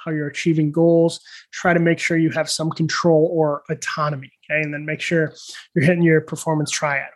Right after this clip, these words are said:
okay? But if you're feeling burnt out or you wanna prevent burnout, you wanna get out of a, a rut, those six things, and maybe just,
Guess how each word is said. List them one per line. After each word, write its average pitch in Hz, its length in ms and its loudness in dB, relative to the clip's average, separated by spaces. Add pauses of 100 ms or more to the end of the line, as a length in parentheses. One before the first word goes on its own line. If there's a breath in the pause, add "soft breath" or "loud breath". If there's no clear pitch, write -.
okay? 165 120 0
But 170 120 2
if 160 100 -6
you're 156 240 0 (480 loud breath)
feeling 233 380 4
burnt 233 340 2
out 240 300 2 (180)
or 180 80 -2
you 170 100 4
wanna 175 160 0
prevent 180 520 -4
burnout, 220 400 0 (360)
you 170 60 -10
wanna 160 140 -8
get 165 160 -2
out 190 160 2
of 190 80 2
a, 196 240 0 (120)
a 180 80 -8
rut, 190 400 2 (680 soft breath)
those 196 220 2
six - 340 -2
things, 220 340 2
and 185 80 0
maybe 202 200 0
just, 202 180 -2